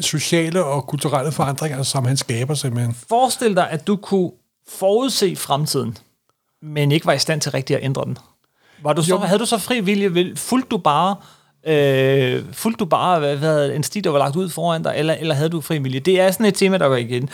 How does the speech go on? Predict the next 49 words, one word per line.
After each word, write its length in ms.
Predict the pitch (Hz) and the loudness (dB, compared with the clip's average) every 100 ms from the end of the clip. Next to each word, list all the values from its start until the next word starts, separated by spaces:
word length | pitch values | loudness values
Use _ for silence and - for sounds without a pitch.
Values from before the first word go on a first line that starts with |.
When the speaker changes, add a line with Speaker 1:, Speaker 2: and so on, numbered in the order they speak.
| - | -8
Speaker 2:
Og, 160 | - 196 170 | -2 0 0
og 140 | 180 - | -2 0
endnu 200 | 208 208 | 0 2
værre, 180 | 170 | 2
han 120 | 165 175 | 2 0
sætter 180 | 185 | 0
den 60 | 170 | 0
jo 80 | 151 | 0
rigtig 200 | 170 180 | -2 -2
på 140 | - 151 | -8 -6
spidsen 320 | - 165 165 | -2 -2 0
her, 120 | 135 | -4
fordi 220 | 135 139 107 | -4 -6 0
hvad 140 | 165 | 0
hvis 160 | 214 220 | 0 0
nu 80 | 196 | 0
du 80 | |
kunne 140 | 175 143 | 0 -2
forudse 460 | 180 208 226 175 | 2 4 4 2
fremtiden 380 | 151 139 143 147 | 2 0 0 0
og 60 | - | 0
ikke 120 | 175 | 2
gøre 140 | 202 | 4
noget 200 | 175 170 | 4 4
ved 120 | 139 135 | 2 0
den, 140 | 147 - - - - _ _ _ - | -2 -6 -18 -20 -20 _ _ _ -16
med, 180 | 160 - 170 | -14 -8 0
med, 200 | 165 - | 0 2
med 260 | 170 170 180 | 0 2 2
mindre, 460 | 175 208 - 196 | 2 2 0 -2
at 100 | 135 | -2
du 60 | 165 | -2
var 80 | 151 | -2
villig 320 | 151 214 247 | 0 0 0
til 280 | - 175 175 - | 0 0 0 -2
at 80 | 151 | 0
myrde 420 | 160 156 170 202 - _ _ 185 269 | 2 2 2 0 -4 _ _ -14 -2
milliarder 480 | 254 220 196 247 254 | 0 2 2 2 2
af 60 | 202 | 4
mennesker 480 | 175 190 - 120 - _ _ _ _ _ - | 2 2 0 -4 -8 _ _ _ _ _ -10
for 360 | - 185 165 | -2 0 0
at 80 | 165 | 0
redde 220 | 147 160 | 2 2
menneskeheden 760 | 175 151 175 180 143 135 123 110 _ | 4 2 0 0 0 0 -4 -8 _
på 80 | 175 | 0
endnu 200 | 214 262 | 2 2
længere 300 | 143 110 120 | 2 -2 -8
sigt. 360 | - 123 - _ - | -8 -10 -16 _ -4
Altså, 220 | 131 | -2